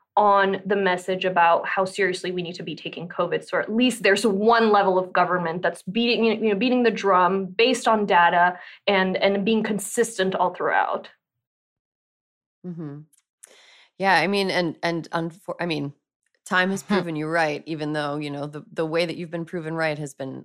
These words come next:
Speaker 2: just very har-, hard to watch, I think. Um, what do you hope to accomplish before the end of your first term? And second part of this question,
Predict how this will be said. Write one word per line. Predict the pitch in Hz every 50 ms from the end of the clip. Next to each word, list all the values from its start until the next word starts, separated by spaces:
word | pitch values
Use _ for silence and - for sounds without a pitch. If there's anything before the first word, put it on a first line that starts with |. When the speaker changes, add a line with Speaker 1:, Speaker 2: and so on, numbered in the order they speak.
| _ -
Speaker 2:
just | _ - 156 - - _ _ _ _ _ _ _ _ _
very | 156 151 170 170 160 151 147 147 143 139 135 120 _ _ _ _ - -
har-, | - - - - - -
hard | - 190 185 175 160
to | - 175
watch, | 156 139 143 160 160 - -
I | 175
think. | 160 - 156 - - _ _ _ _ - - - _ _ - - - - - _ _
Um, | - 196 196 190 190 180 - _ _ _ _ _ _ _ _ _ _ - _ _ _ _ _ _ _ _ _ _ _ _ _ _ _ _
what | 202 185 208 262
do | 285 370
you | 453 415
hope | 381 - 226 214 214
to | - - 202
accomplish | 190 - 180 170 175 170 175 170 -
before | _ 165 - 170
the | 165 165 156 - _
end | 160 160 165 180
of | 185 165
your | 165 160
first | 156 - 151 143 151 - - _
term? | - - 156 143 139 139 135 139 - _ -
And | 175 190 165 139 139 139 139 165 165 _ _ _ _ _ _
second | _ - - 156 156 151 151
part | - 156 135
of | 135
this | 135 131 -
question, | _ - 131 131 127 - - 135 139 151